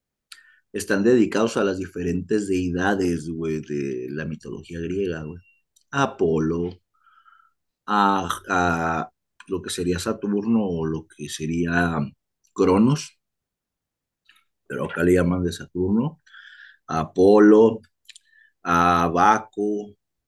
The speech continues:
a Zeus, Atenea, Prometeo, por ahí tienen varias estatuas,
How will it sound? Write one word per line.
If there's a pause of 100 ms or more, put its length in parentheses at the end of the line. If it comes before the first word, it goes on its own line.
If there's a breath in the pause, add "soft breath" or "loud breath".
(840)
a
Zeus,
Atenea,
Prometeo,
por
ahí
tienen
varias
estatuas,